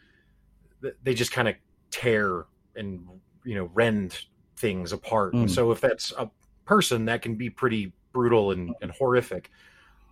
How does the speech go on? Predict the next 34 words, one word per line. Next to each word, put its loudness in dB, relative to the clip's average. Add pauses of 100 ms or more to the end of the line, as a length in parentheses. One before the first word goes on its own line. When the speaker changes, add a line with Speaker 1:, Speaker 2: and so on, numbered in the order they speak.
(120)
Speaker 1:
And 0
I 4
was 0
thinking, -6
man, 2
like, -6
that's, -2 (640)
that's 4
so 2
terrifying, -2
because 0
it's, -6
it's -10
maybe 0
even -2
worse 2
than, -4
like, -6
a -8
dog 4
or -6
some -2
other -2
animal -4 (360)
that -4
would -4
just -8
bite -2
you -4
and -4
maybe -6
even -10
kill 0
you -4